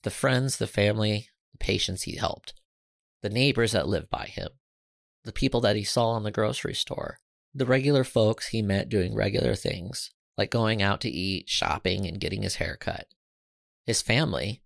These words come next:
his wife and two kids, these were all the people that made his life a good life.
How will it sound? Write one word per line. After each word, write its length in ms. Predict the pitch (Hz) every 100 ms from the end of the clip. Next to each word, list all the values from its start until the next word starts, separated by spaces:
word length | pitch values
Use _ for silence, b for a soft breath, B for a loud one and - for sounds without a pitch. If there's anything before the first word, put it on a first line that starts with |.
| -
his 160 | 131
wife 320 | 101 101 123
and 140 | 127 131
two 160 | 127
kids, 500 | 123 - 95 - - - _ _
these 180 | 143 156
were 80 | 160
all 200 | 143 160
the 100 | 151
people 520 | - 147 123 117 120 -
that 160 | 104
made 220 | 107 104
his 160 | 123 113
life 260 | 110 104 -
a 80 |
good 280 | - 117 113
life. 440 | - - - -